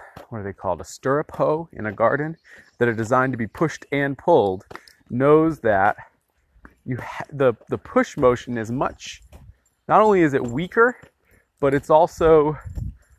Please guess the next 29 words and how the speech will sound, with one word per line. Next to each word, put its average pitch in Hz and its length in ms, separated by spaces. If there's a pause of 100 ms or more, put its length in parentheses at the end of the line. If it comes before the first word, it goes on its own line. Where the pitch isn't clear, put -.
(260)
um, 107 680 (840)
it's - 140
less 151 180
controlled. 139 360
I 131 40
think 214 160
it 277 80
has 247 180
to - 40
do 190 140
with 170 100
the 143 80
muscle, 151 560 (640)
the 139 60
muscle 175 260
groups 127 340
involved. 117 580 (480)
When 170 300
you 226 140
are 202 100
pushing 170 440
the 127 60
knife 143 280
away 135 300
from 104 260
you 92 120 (200)
with 117 160
your 123 100
forearm, 101 560